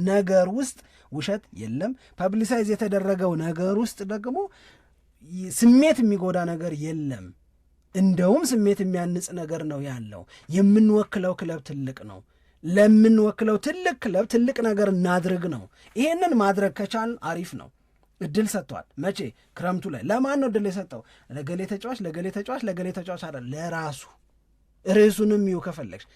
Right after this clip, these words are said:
"ካላስቻልኩ፣ ይሄንን ካላስፈጸምኩ መልቀቅ ነው ያለብኝ ቦታውን።" የማንቸስተር ዩናይትድ ደጋፊዎችን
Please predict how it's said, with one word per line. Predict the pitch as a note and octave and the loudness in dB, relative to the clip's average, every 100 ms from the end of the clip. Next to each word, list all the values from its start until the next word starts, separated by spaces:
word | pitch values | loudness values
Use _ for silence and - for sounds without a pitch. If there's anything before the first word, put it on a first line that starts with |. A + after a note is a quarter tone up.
| _ _ | _ _
"ካላስቻልኩ፣ | B2 B2 C3+ C3 - - _ _ _ C#3 E3+ - _ _ _ A#2 | -10 -8 -8 -8 -10 -12 _ _ _ -10 -10 -12 _ _ _ -16
ይሄንን | A2+ A2+ F#3+ C4 _ _ - | -10 -8 -8 -10 _ _ -12
ካላስፈጸምኩ | C3+ C#3 C#3 - C3+ A#3+ D4+ _ _ _ C#3 | -8 -8 -8 -12 -12 -12 -14 _ _ _ -10
መልቀቅ | D3 D#3 C3 | -10 -10 -14
ነው | A#2+ | -16
ያለብኝ | A2+ G#2+ G#2+ A2 G#2+ _ _ | -16 -18 -18 -20 -20 _ _
ቦታውን።" | C3+ D#3 D#3 G2 F#2 - _ _ _ | -8 -8 -8 -12 -16 -20 _ _ _
የማንቸስተር | C3 D#3+ E3+ E3+ - | -8 -6 -4 -6 -6
ዩናይትድ | E3+ D#3+ E3 | -8 -8 -8
ደጋፊዎችን | D3+ D3 D#3+ D#3 A#3 F4+ | -8 -8 -10 -8 -10 -6